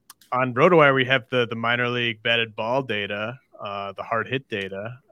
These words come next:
um, for, for subscribers, uh, rotowire dot com slash try if you wanna, um,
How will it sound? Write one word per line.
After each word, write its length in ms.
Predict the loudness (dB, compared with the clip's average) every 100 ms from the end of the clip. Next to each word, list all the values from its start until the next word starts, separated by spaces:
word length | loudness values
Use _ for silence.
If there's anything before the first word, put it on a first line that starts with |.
| -14
um, 260 | -10 -12 -12
for, 360 | -8 -6 -8 -12
for 120 | -14
subscribers, 920 | -16 -20 -16 -8 -6 -6 -8 -8 -10 -12
uh, 120 | -14
rotowire 400 | -10 -10 -8 -8
dot 120 | -8 -8
com 220 | -10 -10 -12
slash 320 | -12 -12 -12
try 500 | -8 -6 -4 -6 -8
if 180 | -10 -14
you 80 |
wanna, 300 | -14 -14 -14 -16 _ _
um, 200 | -20 -20